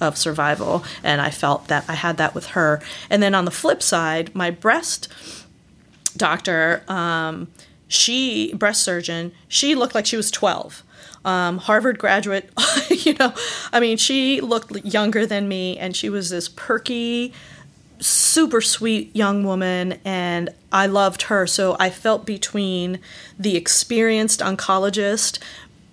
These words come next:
and the young, um, hip, you know, totally in line with what's in, happening today, surgeon. I felt like I had the best of both worlds.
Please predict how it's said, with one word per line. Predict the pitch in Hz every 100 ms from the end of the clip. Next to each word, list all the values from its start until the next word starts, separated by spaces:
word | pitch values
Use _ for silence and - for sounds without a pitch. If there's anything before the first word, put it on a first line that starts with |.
| -
and | 202 185 175 180 202
the | 202
young, | 170 202 196 196 202 214 214 - - - -
um, | 180 170 165 165
hip, | - - 262 220 214 - - - - - -
you | 214
know, | 196 170
totally | 165 - 254 233 220 226 226 -
in | 208
line | 202 202 196 202
with | 175 170
what's | 208 208 - -
in, | - 220 214
happening | 185 - 202 214 190 175
today, | - 170 185 185 185 185 190 - -
surgeon. | - 220 202 196 202 196 190 196 - - - -
I | 185
felt | 185 202 -
like | 185
I | 185
had | 196 180
the | 175
best | - 170 -
of | 185
both | 180 175 180 -
worlds. | 180 190 202 214